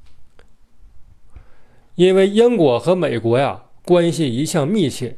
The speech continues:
属于夫唱妇随的那种。这次美国单方面发表这个声明，也让英国很郁闷。一九三一年九月二十九日，张学良赶到北平与蒋介石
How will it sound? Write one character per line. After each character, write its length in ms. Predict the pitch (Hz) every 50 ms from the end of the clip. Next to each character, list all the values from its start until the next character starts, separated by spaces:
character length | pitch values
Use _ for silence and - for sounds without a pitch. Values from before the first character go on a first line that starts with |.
| - - - - - _
属 280 | - - - 135 120 110
于 260 | 113 135 151 160 160 -
夫 320 | - - - 185 196 202
唱 300 | 190 185 185 156 117 101
妇 240 | - - 165 180 180
随 160 | 180 - 117
的 120 | 107 151
那 140 | 139 139 117
种。 220 | 104 120 120 127 - - - - - - -
这 160 | - - 247 226
次 140 | 240 202
美 220 | 185 156 135 120 120
国 180 | - 143 151
单 280 | 151 - 208 196 202 202
方 220 | - - 156 143
面 240 | 147 160 143 113 104 -
发 240 | - - - 175 165
表 120 | 135 117
这 140 | 107 - 147
个 100 | 127 117
声 240 | - - 160 160 156
明， 240 | 127 107 107 117 - - - - - - - _ -
也 120 | - 127
让 180 | 127 156 160 139
英 240 | 139 160 180 180 175
国 320 | 131 123 104 104 110 - - - -
很 240 | - - 120 110 107
郁 180 | 135 180 170
闷。 240 | 135 113 117 107 110 - - _ _ _ _ - - - - - -
一 180 | 165 185 196
九 180 | 165 156 143 135
三 260 | 123 - 175 170 175
一 120 | 175 175 170
年 320 | 143 131 131 143 143 139 -
九 200 | - - 127 117
月 80 | 143
二 120 | 156 170 160
十 140 | 127 165 151
九 240 | 135 131 113 117
日， 260 | 123 127 120 - - - - - - -
张 300 | - 170 156 156 160 160
学 180 | 147 - 147 147
良 260 | 120 110 113 123 131 -
赶 160 | - 127 107
到 100 | 110 147
北 260 | 139 - 127 110 110 110
平 340 | - - 117 117 131 139 - - - - - - -
与 180 | 120 131 151
蒋 320 | 151 - - 120 104 101 110
介 160 | - 156 131
石 260 | - - 117 117 135